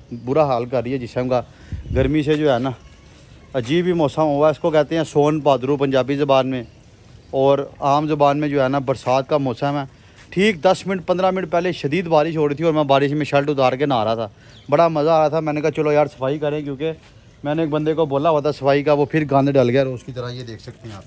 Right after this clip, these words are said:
ये देखें, ये सारा मैंने विड अभी साफ़ किया और ये आज finally मैंने साफ़ खुद ही किया है। तो मैंने कहा, "बारिश से पहले बारिश तेज़ हो जाए, फिर चिकड़ बने।" इसमें सुंडियाँ पैदा हो गई हैं सारी में, ये दे रहे हैं। ये मैंने बड़ी मेहनत करके ये नैला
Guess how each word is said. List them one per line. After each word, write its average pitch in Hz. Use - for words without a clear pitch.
ये 117
देखें, 101
ये 147
सारा 160
मैंने 156
विड 143
अभी 151
साफ़ 135
किया 139
और 135
ये 135
आज 135
finally 131
मैंने 135
साफ़ 123
खुद 123
ही 151
किया 123
है। -
तो 143
मैंने 139
कहा, 151
"बारिश 143
से 160
पहले 151
बारिश 139
तेज़ 147
हो 151
जाए, 143
फिर 160
चिकड़ 151
बने।" 135
इसमें 151
सुंडियाँ 165
पैदा 143
हो 143
गई 117
हैं 131
सारी 113
में, 113
ये 120
दे 139
रहे 156
हैं। 175
ये 139
मैंने 147
बड़ी 143
मेहनत 143
करके 135
ये 143
नैला 127